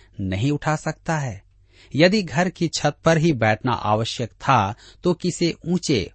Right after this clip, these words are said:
पर्वत की चोटी पर बैठना और भी अच्छा होता।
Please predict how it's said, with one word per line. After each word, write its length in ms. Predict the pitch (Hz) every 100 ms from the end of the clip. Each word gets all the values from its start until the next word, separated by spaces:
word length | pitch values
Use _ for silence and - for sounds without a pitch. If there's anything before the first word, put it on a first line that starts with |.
| -
पर्वत 340 | 139 156 165
की 140 | - 135
चोटी 400 | - 117 120 160
पर 220 | 131 107
बैठना 600 | 95 101 - 101 110 370 _ _ - -
और 260 | 143 170
भी 160 | 143 139
अच्छा 460 | - 110 - -
होता। 480 | 113 - 95 - 92